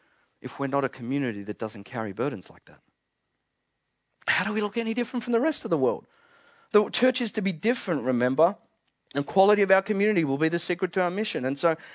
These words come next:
outside Christianity, outside Christianity, you know, most people are there,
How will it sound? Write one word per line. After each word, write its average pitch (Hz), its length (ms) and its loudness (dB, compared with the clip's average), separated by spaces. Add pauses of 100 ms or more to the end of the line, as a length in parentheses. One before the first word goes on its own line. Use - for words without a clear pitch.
(160)
outside 180 360 4
Christianity, 180 760 0 (680)
outside 175 420 0
Christianity, 151 520 -4
you 127 160 -2
know, 151 80 2
most 185 320 -2
people 156 340 -4
are 117 60 -4
there, 143 320 2